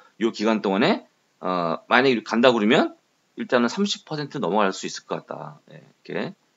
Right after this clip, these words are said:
기대해 보면서 한번 여러분도 한번 지켜보시죠. 뭐. 돈 드는 거 아니니까요. 자, 그리고,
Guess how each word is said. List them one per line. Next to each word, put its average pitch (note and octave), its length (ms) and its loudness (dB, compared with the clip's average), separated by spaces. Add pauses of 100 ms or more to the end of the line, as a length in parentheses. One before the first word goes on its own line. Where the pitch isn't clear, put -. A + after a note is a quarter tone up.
(880)
기대해 G#2+ 280 0
보면서 F2+ 560 0 (400)
한번 A2+ 240 -2
여러분도 F#2+ 280 -2
한번 F#2+ 180 -4
지켜보시죠. F#2+ 640 0
뭐. C#2+ 200 -12 (1200)
돈 G#2+ 160 0
드는 A2 160 2
거 F2+ 80 0
아니니까요. E2 640 -4 (1600)
자, - 400 -6 (180)
그리고, B2 560 4